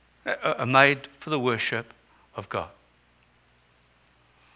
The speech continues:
And he rebuilds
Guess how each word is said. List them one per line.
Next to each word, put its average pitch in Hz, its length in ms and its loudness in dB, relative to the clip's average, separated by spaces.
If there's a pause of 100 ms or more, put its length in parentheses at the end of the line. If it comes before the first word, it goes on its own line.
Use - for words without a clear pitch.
(1600)
And 123 180 -6
he 120 140 -4
rebuilds 147 880 0